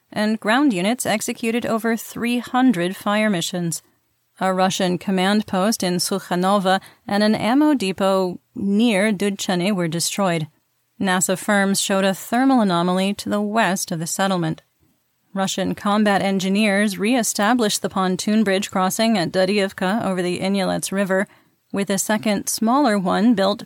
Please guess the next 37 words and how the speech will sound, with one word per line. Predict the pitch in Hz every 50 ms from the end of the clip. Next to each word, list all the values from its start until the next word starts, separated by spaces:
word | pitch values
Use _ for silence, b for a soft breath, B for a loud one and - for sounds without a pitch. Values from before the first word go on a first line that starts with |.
| - -
parallel | - 226 214 208 202 196 220 220 202 208 214
to | - 214
the | 196 208 196
heavily | 185 208 208 233 262 269 269 254
damaged | 190 196 180 185 190 214 226 220 -
highway | - - 180 180 180 180 180 185
bridge. | 165 214 220 214 190 180 165 - - _ _ _ _ _ _ _ _ - -
Okay, | - - 196 175
quick | - - 196 -
sidebar | - 196 185 185 170 196 202 202
here. | 214 220 220 247 B B B B B B B _ -
Yeah, | - 208 247 -
I | - 214 247
don't | 320 392 427 330 - _ _ _
think | - 240 240 226 - _ _ _ -
either | - 208 202 214 226 214 208 202
pontoon | - - 202 196 190 196 185 - 190 185 185 190
bridge | 214 220 220 240 233 - - - - _ - -
will | - 220 202 214 214 208
last | 196 196 185 175 180 175 - -
very | - 175 185 185 180 180 180
long. | 170 180 180 180 175 - - 165 b b b b b b b _ -
In | 190 196 196 190
fact, | - 208 190 185 185 - -
there | 190 190 190 190 185
is | 180 185 185 185
a | 214 - 196 190 190 190 190 190 185 - - -
seventy | - - - 277 311 339 311 285 247
percent | - 226 208 - - 190 180 180 -
chance, | - 190 170 180 220 247 - -
which | 185 180 -
is | 165 180
a | 170
totally | - - - 185 185 190
made-up | 190 190 180 185 165 -
number, | 180 170 175 202 226 240 B B B B B B B
that | - 196 196 202 202 196 190 -